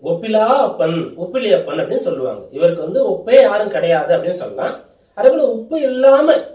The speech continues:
தலிகை ஏற்கக்கூடியவரா, பிரசாதம் வந்து ஏற்கக்கூடியவரா இவர் இருக்கார்.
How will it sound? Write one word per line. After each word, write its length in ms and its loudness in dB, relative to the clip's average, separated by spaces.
தலிகை 380 4
ஏற்கக்கூடியவரா, 680 0
பிரசாதம் 440 6
வந்து 200 -2
ஏற்கக்கூடியவரா 640 -2
இவர் 180 0
இருக்கார். 300 -6